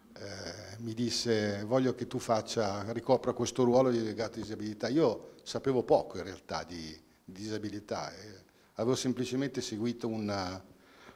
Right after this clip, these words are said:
un ragazzo <clears throat> di, del mio corso di laurea di informatica che avevo rotto le scatole parecchio al, al rettore Modica e all'allora prorettore degli studenti, professor Gianfranco Denti, che voglio ricordare perché sono state persone che hanno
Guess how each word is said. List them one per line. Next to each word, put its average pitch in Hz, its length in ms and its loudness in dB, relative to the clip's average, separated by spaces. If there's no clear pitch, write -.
un 117 60 6
ragazzo 120 840 6
<clears throat> 120 520 2
di, 98 680 -2
del 101 140 -4
mio 110 140 0
corso 117 300 -2
di 110 80 0
laurea 107 340 2
di 98 80 -4
informatica 113 680 -2
che 98 60 -8
avevo 101 180 -4
rotto 113 260 0
le 101 120 0
scatole 107 540 -2
parecchio 95 600 -6
al, 90 220 -6
al 95 240 -6
rettore 104 380 -4
Modica 110 360 -2
e 104 40 4
all'allora 98 340 4
prorettore 95 500 0
degli 90 160 -2
studenti, 95 500 -6
professor 90 380 -6
Gianfranco 95 540 -2
Denti, 110 340 0
che 98 120 -2
voglio 107 220 2
ricordare 113 520 2
perché 101 220 -6
sono 92 180 -6
state 101 300 0
persone 110 440 -2
che - 100 -10
hanno 95 320 -6